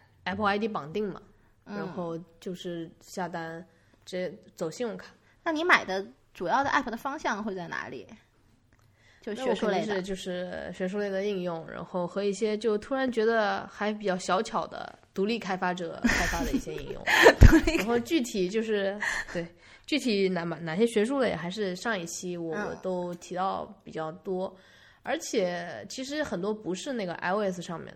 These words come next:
Speaker 1: 的，很多就是，就是比如说Mac O S，你去他们的网站去买，
Speaker 2: 嗯。
Speaker 1: 就不走，嗯，Mac App Store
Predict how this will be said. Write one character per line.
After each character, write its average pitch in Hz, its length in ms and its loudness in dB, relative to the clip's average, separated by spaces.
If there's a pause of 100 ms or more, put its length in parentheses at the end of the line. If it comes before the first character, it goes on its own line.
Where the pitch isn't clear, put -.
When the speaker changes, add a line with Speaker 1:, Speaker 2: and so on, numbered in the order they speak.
Speaker 1:
的， - 100 -20 (180)
很 175 160 -12
多 269 240 -4
就 339 160 -6
是， 247 520 -8
就 226 100 -6
是 196 80 -8
比 185 60 -8
如 180 80 0
说 214 120 -4
Mac 214 200 -4
O 190 140 -6
S， - 480 -10 (240)
你 180 120 -10
去 202 160 -6
他 214 160 -6
们 220 80 -4
的 175 180 -4 (140)
网 156 200 -8
站 240 280 -6
去 - 140 -8
买， 131 260 -10 (600)
Speaker 2:
嗯。 247 120 -8
Speaker 1:
就 208 80 0
不 226 160 -6
走， 180 340 -2 (300)
嗯， 180 400 -4
Mac 196 240 -2 (140)
App 151 180 -6
Store - 340 -12